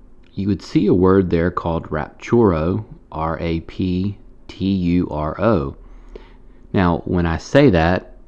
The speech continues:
even though we don't pronounce that word that way,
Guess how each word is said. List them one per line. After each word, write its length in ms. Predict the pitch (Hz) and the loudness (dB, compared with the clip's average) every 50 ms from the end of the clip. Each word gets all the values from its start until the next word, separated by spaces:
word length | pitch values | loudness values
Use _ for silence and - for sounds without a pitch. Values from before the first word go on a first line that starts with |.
| - | -4
even 320 | - 92 90 85 92 90 87 | -2 0 2 2 4 4 4
though 180 | 90 87 87 | 4 4 4
we 160 | 87 85 90 90 | 4 4 4 4
don't 320 | 90 90 87 78 - - | 4 2 0 0 -4 -6
pronounce 640 | - - 82 82 85 87 98 113 110 - - - - - - - - - | -6 -4 -2 -2 0 2 2 2 2 0 -2 -4 -2 -4 -4 -10 -10 -6
that 460 | 85 82 78 80 76 - - - - - - - - - | -6 -4 -4 -4 -6 -6 -10 -20 -20 -20 -20 -20 -10 -4
word 420 | 85 87 87 85 82 82 78 76 | -2 0 2 2 2 0 -2 -2
that 240 | 80 80 80 - - | -4 -4 -4 -4 -4
way, 380 | 78 76 80 80 82 90 110 | -4 -4 -2 0 0 -2 -2